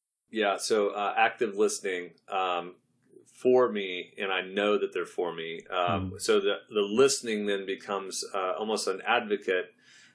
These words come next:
Speaker 1: um, and, but at the same time, there's enough challenge there that they're not, uh, enabling me, uh, that, that they would actually,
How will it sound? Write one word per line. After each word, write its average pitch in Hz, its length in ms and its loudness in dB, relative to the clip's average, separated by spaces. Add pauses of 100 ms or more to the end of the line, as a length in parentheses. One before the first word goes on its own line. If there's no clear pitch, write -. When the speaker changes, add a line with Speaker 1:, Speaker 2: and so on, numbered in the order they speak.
(140)
Speaker 1:
um, 92 420 0
and, 104 380 -2
but 113 220 2
at 113 100 0
the 104 100 -6
same 170 300 2
time, 101 640 0
there's 101 340 4
enough 98 300 -2
challenge 143 560 2
there 82 380 2 (420)
that 104 100 2
they're 104 140 4
not, 104 340 0 (100)
uh, 92 420 2 (300)
enabling 101 760 0 (240)
me, 85 380 -6 (300)
uh, 90 200 -4
that, 90 240 -6 (100)
that 95 220 -4
they 101 100 4
would 98 140 4
actually, 98 640 0